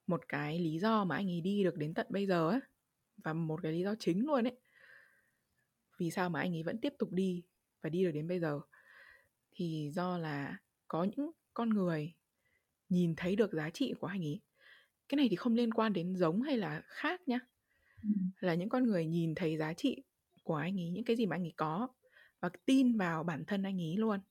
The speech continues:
Speaker 1: tin vào những cái giá trị mà anh ấy có luôn, và liên tục kiên nhẫn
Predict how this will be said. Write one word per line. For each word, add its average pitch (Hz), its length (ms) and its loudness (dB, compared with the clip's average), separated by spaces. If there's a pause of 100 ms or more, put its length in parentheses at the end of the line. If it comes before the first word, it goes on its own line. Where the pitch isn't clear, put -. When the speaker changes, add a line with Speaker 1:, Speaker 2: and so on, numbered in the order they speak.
(380)
Speaker 1:
tin 202 140 0
vào 160 100 -2
những 208 100 -8
cái 156 120 -2
giá 165 120 -4
trị 208 200 -2
mà 151 80 -4
anh 160 100 -4
ấy 160 120 -6
có 147 180 -6
luôn, 190 200 -4 (680)
và 175 100 0
liên 247 460 4
tục - 280 -2 (680)
kiên 220 320 2
nhẫn 247 300 0